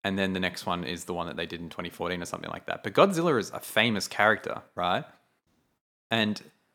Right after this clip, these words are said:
it's interesting because it means that, I, I just think it's interesting to think about how these, like, brands and, like, when we're in this point of movie development where it's all about who's a brand that's established and you go, "Oh, no one cares about that because who has a relationship to that?"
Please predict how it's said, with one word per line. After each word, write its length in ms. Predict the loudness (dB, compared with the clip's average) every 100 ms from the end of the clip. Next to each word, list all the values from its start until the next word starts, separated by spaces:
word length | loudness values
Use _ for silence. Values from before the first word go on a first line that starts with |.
| _ -12
it's 180 | -8 -4
interesting 600 | -4 -4 -4 -4 -4 -4
because 500 | -6 0 2 2 0
it 120 | -4
means 360 | -2 -2 -4 -2
that, 360 | 4 6 4 -2 _ _ 0
I, 100 | 2 4
I 20 | 4
just 140 | 2
think 140 | 0 0
it's 80 |
interesting 240 | -2 -2 0
to 60 |
think 80 | 4
about 100 | 4
how 80 | 4
these, 200 | 2 2
like, 200 | 0 2
brands 560 | 4 4 4 0 -6 -4
and, 160 | -2
like, 260 | 0 -2 -6 -4
when 220 | 0 2
we're 100 | 2
in 60 | 2
this 120 | -2 _ _ _ -10
point 300 | -4 -2 -2
of 120 | -6
movie 240 | -2 -2 -2
development 460 | 0 0 0 -2
where 100 | -4
it's 140 | -2 0
all 80 |
about 240 | 2 0 0
who's 160 | -2
a 60 | -2
brand 360 | 2 2 2 0
that's 120 | -8
established 520 | -2 2 2 0 -8
and 100 | -6
you 40 | -2
go, 140 | 2
"Oh, 140 | 6 6
no 160 | 8 6
one 140 | 6
cares 260 | 2 -2 -2
about 340 | 0 0 0
that 200 | -4 -4
because 340 | -10 -12 -12 -10
who 100 | 2
has 140 | 2 4
a 60 |
relationship 540 | 4 4 2 -2 -6 -8
to 100 | 0
that?" 300 | 2 2